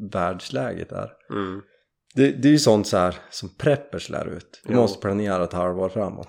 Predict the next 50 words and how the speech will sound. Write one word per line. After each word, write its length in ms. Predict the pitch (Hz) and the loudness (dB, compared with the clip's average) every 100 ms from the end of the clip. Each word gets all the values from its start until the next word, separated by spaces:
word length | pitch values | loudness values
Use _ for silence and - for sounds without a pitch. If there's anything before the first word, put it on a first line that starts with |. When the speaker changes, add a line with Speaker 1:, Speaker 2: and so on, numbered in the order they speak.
| 107 | -10
Speaker 2:
Jo, 240 | 101 101 101 | -8 -8 -10
visst. 200 | 92 - _ _ _ - | -12 -18 _ _ _ -2
Speaker 1:
Men 240 | 113 113 | 0 0
för 160 | - 117 | 0 2
han 320 | 165 190 156 | 4 4 4
är 160 | 110 | 2
det 80 | 104 | 0
så 280 | - 101 92 | 0 -2 -2
naturligt, 680 | 92 92 - 170 113 92 90 | -2 -4 0 2 2 -4 -6
Speaker 2:
Ja. 120 | 101 101 | -4 0
Speaker 1:
för 80 | |
att 240 | 101 92 - _ - | 0 0 -6 _ -8
det 80 | 104 | -4
här 200 | 139 175 | -2 0
är 100 | 113 | 0
ju 120 | 98 | 0
för 120 | 101 | -4
att 80 | 98 | -6
jag 100 | 95 | -8
ska 100 | 101 | -8
kunna 360 | 101 95 95 90 | -6 -2 -2 -4
äta 220 | - 185 | -6 -8
i 20 | 101 | -8
vinter, 340 | 98 - - | -12 -16 -18
liksom. 200 | 120 101 | -14 -12
Speaker 2:
Mm. 140 | 90 98 _ _ _ _ _ _ _ _ _ _ _ | -12 -14 _ _ _ _ _ _ _ _ _ _ _
Speaker 1:
Det 60 | 123 | 2
är 40 | |
ju 60 | 151 | 2
ett 160 | 156 | 2
levnadssätt. 960 | 104 98 92 90 85 90 - - - _ | 0 0 0 -4 -6 -8 -6 -4 -6 _
Det 60 | - | -6
är 40 | |
Speaker 2:
Jo, 80 | 104 | -2
Speaker 1:
ju, 200 | 113 107 | -2 -4
Speaker 2:
visst 180 | 104 - | -8 -8
är 20 | |
det 60 | 107 | -4
Speaker 1:
man 100 | 113 | -2
kan 120 | 143 | 0
Speaker 2:
så. 20 | |
Speaker 1:
inte 140 | 117 113 | -2 -4
fara 400 | - 98 101 131 | -4 0 0 0
på 280 | - 98 95 | -2 -2 -2
Ica 320 | 92 - 117 | -6 -8 -8
och 60 | |
köpa 280 | 104 95 - | -6 -6 -4
en 80 | 98 | -6
laxsida. 640 | 92 - - - 117 117 | -6 -8 -12 -10 -10 -12
Speaker 2:
Nej. 540 | 107 _ _ _ - | -18 _ _ _ -18